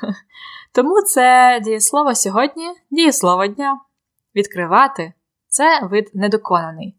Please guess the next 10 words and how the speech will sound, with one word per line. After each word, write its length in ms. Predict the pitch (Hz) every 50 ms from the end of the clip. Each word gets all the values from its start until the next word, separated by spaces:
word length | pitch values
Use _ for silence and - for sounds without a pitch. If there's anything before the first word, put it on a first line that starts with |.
| _ _ _ _ _ _ _ _ _
а 100 | - 185
доконаний 560 | 185 214 - - - 302 330 339 339 330 320
вид 340 | 294 294 302 311 302 302 - -
буде 680 | 196 175 - 185 196 202 196 233 190 180 247 240 240 - _ _ _ _ _ _ _ -
відкрити. 680 | 190 185 185 185 - 202 180 170 165 - - - 208 _ _ _ _ _ _ _ _ _ _ _ _ _ _ -
Я 140 | - 202 185
дуже 500 | 170 175 233 285 311 330 320 302 320 285
довго 800 | 190 185 180 185 185 196 208 214 214 214 226 233 233 226 247 - _ _ _ _ _ _
відкривала 1040 | 269 214 233 - - 277 262 247 208 185 175 180 175 180 180 180 185 196 208 214 233 -
пачку 800 | - 180 170 170 165 165 170 - - - - 185 185 202 220 208